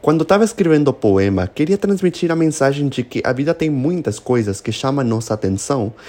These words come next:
mas essas coisas fazem que a gente seja feliz?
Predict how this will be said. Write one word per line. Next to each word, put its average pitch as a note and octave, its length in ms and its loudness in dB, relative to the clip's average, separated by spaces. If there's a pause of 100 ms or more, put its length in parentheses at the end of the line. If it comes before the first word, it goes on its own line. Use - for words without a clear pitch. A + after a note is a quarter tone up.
(180)
mas A2+ 420 0
essas D#3 240 -2
coisas F#3 360 2
fazem D#3 420 0
que A#2 220 0
a G2+ 60 4
gente A2 300 0
seja A#2+ 300 0
feliz? G#2+ 640 -4